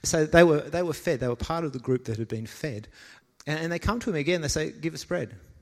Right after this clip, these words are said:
It's kinda like, "You know that thing you did the other day? We're hungry again, right? Can you, can you give us some more bread?" And he doesn't.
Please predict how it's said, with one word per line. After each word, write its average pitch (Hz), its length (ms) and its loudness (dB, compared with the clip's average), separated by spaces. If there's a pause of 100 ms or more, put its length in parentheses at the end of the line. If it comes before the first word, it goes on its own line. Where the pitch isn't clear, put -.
(640)
It's 147 80 -6
kinda 156 160 -4
like, 135 160 -2 (160)
"You 208 80 -2
know 220 140 2
that 165 100 2
thing 180 220 -4
you 175 80 -2
did 147 140 0
the 135 80 2
other 123 120 -2
day? 135 320 -4 (800)
We're - 100 -2
hungry 156 300 -2
again, 98 180 -6
right? - 260 -6
Can 185 140 -2
you, 226 160 0
can - 220 -4
you 190 60 -2
give 160 180 2
us 143 80 0
some 139 140 -2
more 120 140 2
bread?" 101 280 -2
And 175 120 -6
he 196 100 -2
doesn't. - 720 -8